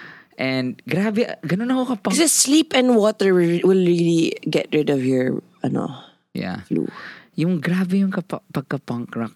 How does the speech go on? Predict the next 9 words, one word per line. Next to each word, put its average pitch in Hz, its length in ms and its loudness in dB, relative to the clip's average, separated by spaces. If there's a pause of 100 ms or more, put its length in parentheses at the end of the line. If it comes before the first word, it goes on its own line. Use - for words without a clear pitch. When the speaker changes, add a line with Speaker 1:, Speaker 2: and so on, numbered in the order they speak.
Speaker 1:
talaga 110 240 -4
natin 98 320 -4
before. 92 400 -8
As 98 160 -8
in, 117 240 -4 (720)
as 143 180 -4
in 165 220 -4
every 165 480 -2
gig, 110 560 -4